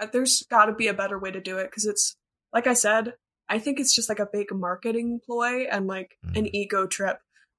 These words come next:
Speaker 1: for, one, the people who
Speaker 2: <laughs>
Speaker 1: judge the Oscars and the people who are trying to g-, win,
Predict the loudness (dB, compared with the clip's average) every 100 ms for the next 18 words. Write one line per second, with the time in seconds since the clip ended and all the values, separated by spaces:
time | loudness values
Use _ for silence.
0 | -6 2 4 4 4 0 -2 2 4 2
1 | 2 -4 0 0 0 -4 -2 4 6 6
2 | 4 4 4 2 2 0 0 -2 -2 -2
3 | -4 -4 -4 -2 -4 0 2 2 0 _
4 | -2 0 2 -2 -8 -10 -2 0 0 -4